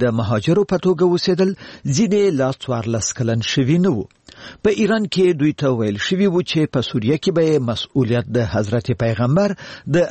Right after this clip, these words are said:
اهل بیت د زیارت د ساتلو اسلامي وجیبه وي. دوی سوریې ته له رسیدو وروسته د حضرت علي د لور بی بی زینب زیارت ته بیول کېدل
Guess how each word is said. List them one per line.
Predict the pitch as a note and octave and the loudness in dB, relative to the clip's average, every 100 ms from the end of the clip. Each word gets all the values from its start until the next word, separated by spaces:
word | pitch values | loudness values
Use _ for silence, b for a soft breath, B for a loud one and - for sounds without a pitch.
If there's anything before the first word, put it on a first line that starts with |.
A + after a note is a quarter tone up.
| C#3 | -4
اهل | G#2+ A#2+ | -6 -2
بیت | A#2 E3 G#3 F#3 F3 | -2 0 0 0 0
د | D#3+ C#3+ G#2+ | 2 0 -2
زیارت | A2+ A#2 A#2+ - | -2 -2 -6 -4
د | A2+ | -4
ساتلو | - A2+ - G3 G#3+ C#3+ | -2 -2 0 2 2 -2
اسلامي | - A#2 A2 A2+ | -4 -2 0 0
وجیبه | G#2+ A2 C#3 B2 F#2+ | 0 0 0 0 -2
وي. | A#2 _ _ B B - | -4 _ _ B B -2
دوی | A#3 B3 | 0 0
سوریې | - F#3+ G3+ G3+ | 0 0 0 0
ته | |
له | G3 E3 | 0 2
رسیدو | D3 - D#3 E3+ | 0 0 2 2
وروسته | F#3+ G#3 - - B2+ | 2 0 -4 -6 -2
د | D#3+ F3+ D#3 | 2 2 0
حضرت | D#3+ D3 F#3+ - F3+ - C#3 | -2 -2 -2 2 0 2 2
علي | D#3 F#3+ | 2 2
د | D3 C3 | 2 2
لور | E3 - C#3+ | 2 0 -2
بی | C3+ D3 | 0 2
بی | A3 | 0
زینب | C3 A2+ G#2+ A2+ F#2+ | 0 -2 -2 -4 -2
زیارت | A#2+ G#2 G#2 - | -2 0 -4 -4
ته | G#2+ | -4
بیول | G#2+ G#2+ G2 | -2 -2 -4
کېدل | G#2+ G2 | -4 -2